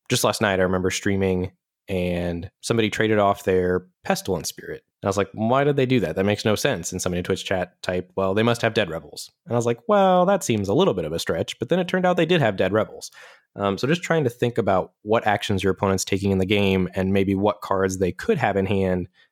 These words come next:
that would lead to those game actions making sense. Like, to try to be more actively involved in my opponent's turn.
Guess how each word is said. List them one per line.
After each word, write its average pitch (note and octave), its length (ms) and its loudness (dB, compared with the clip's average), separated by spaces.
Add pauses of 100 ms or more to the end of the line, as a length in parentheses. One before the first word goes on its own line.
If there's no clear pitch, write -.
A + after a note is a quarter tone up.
that A#2+ 120 -2
would A2 120 2
lead G2+ 260 0
to G#2 80 -4
those F#2+ 200 2
game F#2+ 220 0
actions F2 420 -2
making F2 320 -4
sense. - 280 -6
Like, G2+ 100 -4
to A2+ 120 -10
try D#3 120 0
to C3+ 80 -2
be A2+ 140 2
more G#2 260 2
actively F#2+ 400 -2
involved F2 440 -2
in F#2 80 -8
my E2+ 100 -6
opponent's E2+ 420 -6
turn. - 220 -10